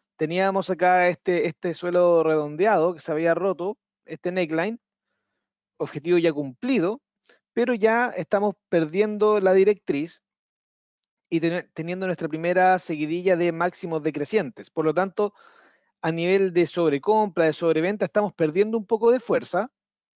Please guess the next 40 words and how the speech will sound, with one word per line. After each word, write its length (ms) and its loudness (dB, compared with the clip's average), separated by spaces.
eso 200 -8
es 40 -6
real, 340 2
pero, 400 0
eh, 400 -4
está 240 -2
batallando 600 2
el 120 0
precio 580 2
por 380 -2
volver 420 0
a 60 4
retomar 360 0
su 140 -12
tendencia 520 -4
alcista. 440 -2
Ahora, 280 0
ya 160 0
no 60 -4
estoy 220 -6
tan 180 -2
convencido 560 -2
como 240 -2
antes 380 -4
de 100 -6
que 60 -6
efectivamente 640 -4
vayamos 400 0
a 60 2
romper 360 0
nuevamente 560 -2
esta 440 2
directriz 380 -2
bajista 380 -6
para 160 0
seguir 300 -6
con 160 -2
la 80 2
tendencia 480 -6
alcista, 500 -2